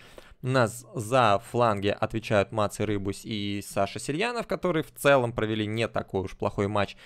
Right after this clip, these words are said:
по сравнению, по крайней мере, с другими футболистами Локомотива. Но, а,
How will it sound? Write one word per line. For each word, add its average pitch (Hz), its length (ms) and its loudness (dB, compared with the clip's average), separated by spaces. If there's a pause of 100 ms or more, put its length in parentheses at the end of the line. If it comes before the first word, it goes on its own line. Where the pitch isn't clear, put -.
(300)
по - 60 -10
сравнению, 117 400 2
по 107 80 0
крайней 107 240 -2
мере, 107 140 -2
с 101 40 -2
другими 120 380 -2
футболистами 104 560 -2
Локомотива. 101 720 0 (380)
Но, 131 600 6
а, 104 800 6